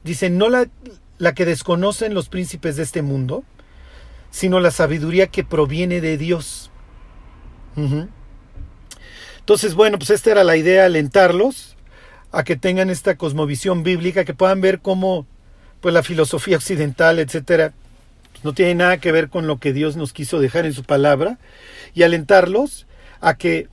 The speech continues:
<clears throat> se conviertan en esta persona bienaventurada por meditar en la ley de Dios día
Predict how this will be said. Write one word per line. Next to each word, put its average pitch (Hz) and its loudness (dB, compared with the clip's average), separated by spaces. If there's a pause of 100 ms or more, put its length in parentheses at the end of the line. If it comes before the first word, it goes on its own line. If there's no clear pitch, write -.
<clears throat> 233 2
se 185 -2
conviertan 190 0
en 185 -2
esta 196 -2
persona 175 -4
bienaventurada 156 -2
por 151 -6
meditar 147 -2
en 160 -6
la 147 -2
ley 147 -2
de 151 -4
Dios 147 -6
día 208 -2